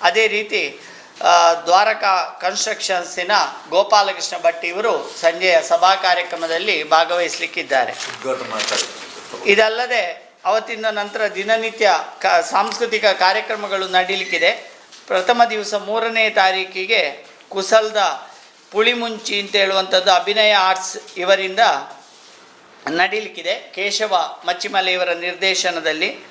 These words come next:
Speaker 1: ನಾಲ್ಕನೇ ತಾರೀಕಿಗೆ ಮಲ್ಲಿಕಾ ಜೆ ಆರ್ ರೈ ಸಾರಥ್ಯದಲ್ಲಿ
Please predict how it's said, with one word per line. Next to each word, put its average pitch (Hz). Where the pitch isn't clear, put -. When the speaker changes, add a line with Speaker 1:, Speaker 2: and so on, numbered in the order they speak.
Speaker 1:
ನಾಲ್ಕನೇ 226
ತಾರೀಕಿಗೆ 196
ಮಲ್ಲಿಕಾ 208
ಜೆ 196
ಆರ್ 190
ರೈ 185
ಸಾರಥ್ಯದಲ್ಲಿ 185